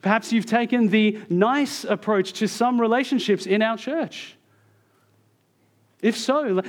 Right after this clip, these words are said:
s-, let me encourage you to spend some time this afternoon meditating on Ephesians chapter four. There is so much relevance in that chapter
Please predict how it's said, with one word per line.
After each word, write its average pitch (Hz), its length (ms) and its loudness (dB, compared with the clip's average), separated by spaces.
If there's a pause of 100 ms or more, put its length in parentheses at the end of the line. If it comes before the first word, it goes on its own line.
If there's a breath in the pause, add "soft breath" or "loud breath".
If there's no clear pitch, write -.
(120)
s-, - 140 -12 (160)
let 175 240 0
me 240 140 4
encourage 226 400 2
you 247 60 2
to 214 80 4
spend 269 440 0
some 262 220 0
time 262 320 0
this 233 160 -2
afternoon 208 640 0
meditating 240 760 0
on 202 180 0
Ephesians 226 500 -2
chapter 196 300 -4
four. 113 360 -10 (1200)
There 220 160 2
is 214 140 -2
so 240 220 0
much 233 320 -2 (120)
relevance 190 580 0
in 202 180 0
that 202 160 0
chapter 147 480 -6